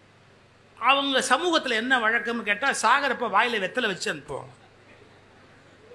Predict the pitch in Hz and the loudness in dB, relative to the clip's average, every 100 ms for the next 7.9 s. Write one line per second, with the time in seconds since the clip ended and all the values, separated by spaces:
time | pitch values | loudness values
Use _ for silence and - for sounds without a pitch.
0 | - - - - - - - - - - | -20 -20 -20 -20 -20 -20 -20 -20 -20 4
1 | 254 330 349 277 302 311 285 240 247 247 | 6 8 8 8 8 6 6 2 0 0
2 | 240 320 220 220 247 262 247 233 214 311 | 2 6 6 6 2 0 -2 -2 0 2
3 | 320 269 233 262 220 214 202 247 220 220 | 2 2 2 0 0 0 2 2 2 0
4 | 294 269 220 190 202 262 233 208 196 180 | 2 4 4 4 2 0 -2 -2 -2 0
5 | 185 180 180 233 226 180 214 175 175 226 | 0 0 -2 -2 -2 -4 -4 -4 -4 -8
6 | - 220 185 240 170 214 220 175 160 196 | -8 -10 -8 -4 2 2 2 -4 -4 -6
7 | 175 165 190 185 170 190 170 151 131 | -2 -2 -2 -4 -6 -6 -8 -8 -8